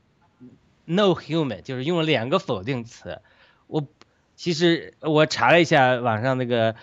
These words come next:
呃，这个 Urban Dictionary，他就是说是 yes，但是不好意思说 yes，是 yes，他就是反正还是意思就是说，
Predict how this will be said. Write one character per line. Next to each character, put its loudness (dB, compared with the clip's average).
呃， -4
这 -10
个 -2
Urban 0
Dictionary， -4
他 0
就 0
是 0
说 2
是 -2
yes， 4
但 2
是 -2
不 -2
好 2
意 -4
思 -2
说 -2
yes， 0
是 -6
yes， -4
他 -2
就 0
是 2
反 2
正 0
还 -2
是 -2
意 0
思 -2
就 -4
是 -4
说， 0